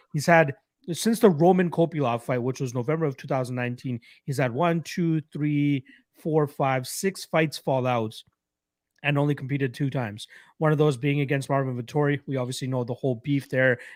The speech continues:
chasing him down in the hotel lobby, calling him a fraud, saying that he should have taken the fight, all that shit. Misses weight. Not a good look for him at all. Uh, then the Brendan Allen fight, uh, probably the worst fight I Q I've ever seen. Trying to go leg lock for leg lock against a guy who's much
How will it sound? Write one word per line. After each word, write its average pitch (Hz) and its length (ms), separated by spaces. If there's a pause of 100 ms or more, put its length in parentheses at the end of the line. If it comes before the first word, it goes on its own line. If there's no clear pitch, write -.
chasing 151 340
him 135 160
down 135 240
in 131 120
the 127 100
hotel 131 420
lobby, 127 480
calling 127 340
him 120 100
a 117 40
fraud, 120 400 (240)
saying 139 280
that 131 100
he 127 60
should 131 160
have 120 60
taken 123 220
the 117 60
fight, 123 260
all 135 160
that 120 180
shit. 120 280
Misses 131 280
weight. 123 300 (260)
Not 170 200
a 165 40
good 139 160
look 123 160
for 127 140
him 110 180
at 107 60
all. 104 160 (420)
Uh, 127 280
then 170 180
the 165 80
Brendan 147 320
Allen 165 300
fight, 156 500
uh, 123 400 (800)
probably 208 540
the 170 100
worst 143 320
fight 135 160
I 123 120
Q 131 200
I've 117 100
ever 117 200
seen. 110 320 (360)
Trying 147 220
to 143 60
go 135 180
leg 131 380
lock 131 240
for 147 100
leg 127 240
lock 123 240
against 131 300
a 120 40
guy 120 200
who's 117 180
much 120 200